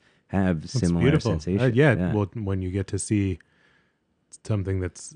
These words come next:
Speaker 2: innate, like that innate human drive to, I don't know, I think of it as resilience. I'm
Speaker 1: Mm-hmm.
Speaker 2: sure there's other words, but, like, to go beyond what you thought you had. You know,
Speaker 1: Mm-hmm.
Speaker 2: that's why people come into therapy in the first place, is 'cause as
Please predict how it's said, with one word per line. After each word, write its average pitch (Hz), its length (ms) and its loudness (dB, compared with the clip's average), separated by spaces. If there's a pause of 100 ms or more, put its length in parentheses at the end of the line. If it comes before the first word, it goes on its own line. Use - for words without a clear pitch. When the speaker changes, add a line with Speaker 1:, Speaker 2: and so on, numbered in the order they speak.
Speaker 2:
innate, 101 420 -4
like 98 220 -4
that 98 160 0
innate 101 320 -2
human 107 380 2
drive 95 580 0
to, 85 540 -2 (1700)
I 113 60 0
don't 139 100 6
know, 120 140 6
I 98 140 2
think 120 160 4
of 117 100 6
it 120 80 6
as 104 140 4
resilience. 117 640 4
I'm 107 120 8
Speaker 1:
Mm-hmm. 107 80 8
Speaker 2:
sure 110 160 2
there's 101 300 -2 (100)
other 104 240 0
words, 95 320 -4
but, 98 180 -4
like, 87 340 -6 (320)
to 127 100 2
go 113 200 6
beyond 104 460 2
what 98 160 -4
you 95 120 -4
thought 92 320 -6
you 92 180 -6
had. 82 280 -10 (180)
You 92 120 0
know, 92 100 4
Speaker 1:
Mm-hmm. 85 80 4
Speaker 2:
that's 95 220 -2
why 98 140 0
people - 260 -6
come 95 220 -6
into 90 440 -10 (300)
therapy 90 300 -4
in 85 80 -8
the 85 80 -10
first - 280 -4
place, 80 260 -12
is 82 120 -14
'cause - 360 -12 (400)
as - 180 -6